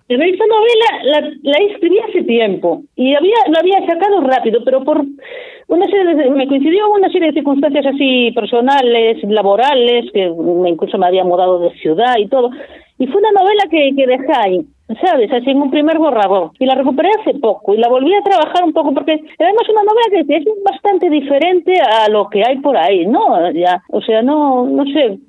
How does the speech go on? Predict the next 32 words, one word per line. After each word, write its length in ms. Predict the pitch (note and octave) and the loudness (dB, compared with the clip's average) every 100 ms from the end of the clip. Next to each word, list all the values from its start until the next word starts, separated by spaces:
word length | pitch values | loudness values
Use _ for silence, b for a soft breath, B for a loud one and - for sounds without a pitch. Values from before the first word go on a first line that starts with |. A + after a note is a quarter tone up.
| G#3+ | -10
¿la 260 | G#3+ A3+ | -4 -4
aceptarán, 500 | A3+ A#3 A#3 B3 F4 E4 | -2 -2 0 0 2 2
no 60 | |
la 100 | C4+ | 0
aceptarán? 520 | C#4 C4 C#4 D4 F#4+ | -2 -2 -2 0 2
No 60 | G4+ A#4 | 2 2
era 80 | D4 A#3+ | 0 0
la 40 | |
cosa. 280 | C4+ C4+ B3+ | -2 -2 -4
Y 60 | |
dije 100 | B3+ C4+ | -4 -4
yo, 160 | C#4 | -2
"Guau, 160 | B3 A3 | -2 -2
pues 120 | G3+ | -4
mira, 200 | A3 E3+ | -4 -4
voy 120 | G3+ | -2
a 60 | F#3 | -2
probar". 340 | F3 F#3 F3 - | 0 0 0 -4
Y 80 | - | -4
la, 220 | G3 D#3 | -2 -2
bueno, 360 | D#3+ G#3 A#3 E3+ | -4 -10 -10 -10
pues 160 | F3 E3 _ B B _ | -12 -12 _ B B _
las, 120 | E3+ E3 | -8 -6
eh, 120 | F3+ F3 F#3 - _ _ | -8 -10 -14 -20 _ _
compañeras 520 | E3+ E3 F#3+ F3+ F#3 | -6 -2 0 0 0
del 160 | F#3+ | 0
eje 160 | F#3 F#3+ | 0 0
editorial 360 | F#3+ F#3+ F#3+ G3+ | 0 0 -2 0
tuvieron 320 | G3+ F#3 F#3 | 0 0 0
a 80 | F3+ | 0
bien 400 | E3+ F3+ E3+ D#3+ - | 0 -2 -2 -6 -6
editármela. 760 | A#3 G3 G3+ B3+ C4 C4+ C#4 | -4 0 0 0 0 0 0